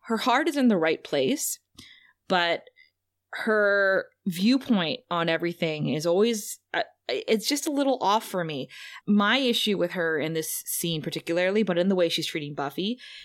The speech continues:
is that she gets annoyed that she's not taken seriously, that her perspective on Dawn, on parenting Dawn,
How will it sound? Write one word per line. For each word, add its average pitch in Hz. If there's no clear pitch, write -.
is 185
that 180
she 262
gets 285
annoyed 220
that 202
she's 220
not 220
taken 214
seriously, 170
that 190
her 240
perspective 214
on 175
Dawn, 170
on 156
parenting 180
Dawn, 151